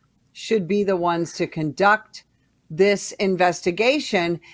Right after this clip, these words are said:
And it cannot be political, Randy. And that's the, you know, because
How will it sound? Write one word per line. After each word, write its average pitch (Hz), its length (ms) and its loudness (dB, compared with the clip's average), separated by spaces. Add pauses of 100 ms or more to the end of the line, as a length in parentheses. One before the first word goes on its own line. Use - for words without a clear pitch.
(180)
And 233 180 4
it 226 240 -2
cannot 311 680 2
be 277 240 2
political, 233 800 4
Randy. 151 380 0
And 180 120 0
that's 240 300 2
the, 254 280 0
you 262 120 0
know, 254 80 2
because 226 380 0